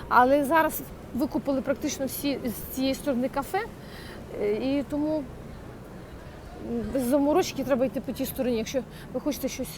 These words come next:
одягнутись, придбати з одягу. Л Т Б. Е, дивіться, сімдесят відсотків знижки. Це може бути правда, тому що вони якраз при мені міняли стіни, вони реально міняли стіни. Starbucks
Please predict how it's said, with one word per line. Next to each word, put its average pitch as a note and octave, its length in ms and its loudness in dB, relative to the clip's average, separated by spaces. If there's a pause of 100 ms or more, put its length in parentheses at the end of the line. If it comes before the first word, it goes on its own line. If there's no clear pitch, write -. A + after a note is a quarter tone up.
одягнутись, A3+ 600 -2 (540)
придбати A3 600 -4
з A3+ 40 -2
одягу. A#3+ 300 4
Л D#4 260 4
Т F4+ 120 4
Б. A3+ 360 4 (720)
Е, B3 180 6
дивіться, C4 380 4
сімдесят D4 440 2
відсотків D4 500 0
знижки. C#4 460 2
Це F4+ 120 0
може F4+ 220 4
бути D#4 240 2
правда, A3+ 480 2 (480)
тому D4 140 2
що E4+ 140 4
вони D#4+ 200 6
якраз F4+ 280 2
при - 180 4
мені F4 280 8
міняли C#4+ 460 4
стіни, F#4 420 6
вони C#4 220 6
реально C#4+ 300 10
міняли C#4 360 6
стіни. A#3 380 2 (2250)
Starbucks C4 380 12